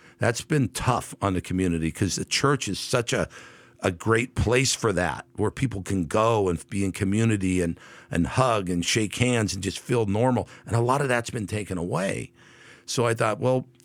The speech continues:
what I wanna do first is find a venue that I know, um, we can do at someone's home, a private event, and bring some like-minded people together. First and foremost, just fellowship.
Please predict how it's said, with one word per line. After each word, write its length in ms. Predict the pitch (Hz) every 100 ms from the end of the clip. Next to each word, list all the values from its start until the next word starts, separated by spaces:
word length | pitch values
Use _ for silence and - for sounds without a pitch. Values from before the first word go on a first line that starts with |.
| _ _ -
what 180 | 113 120
I 80 |
wanna 240 | 151 208 190
do 160 | 131
first 720 | 110 - 156 117 90 - - - _ _ _ _ - _ -
is 400 | 110 107 - - _ -
find 320 | - 127 147
a 40 | 135
venue 440 | 143 113 90 123 - - _ _ _ _ _ _ _ -
that 280 | 98 98
I 120 | 98 95
know, 500 | 101 104 107 110 -
um, 420 | 95 92 92 90 - _ _ _ _ _ _ _ _ _
we 180 | 98 101
can 420 | - 101 92 95 - 85
do 240 | 117 110
at 80 | 98
someone's 300 | - 101 95
home, 320 | 127 107 101
a 40 | 95
private 360 | 120 107 101
event, 340 | 92 85 87 - - - - - -
and 180 | 151 131
bring 240 | 135 175
some 220 | 139 139
like-minded 500 | 123 123 120 120 107
people 240 | 95 117 123
together. 480 | 107 104 101 113 98
First 320 | - 170 -
and 120 | 123
foremost, 500 | - 131 113 104 -
just 180 | 113 -
fellowship. 560 | 110 104 95 82 60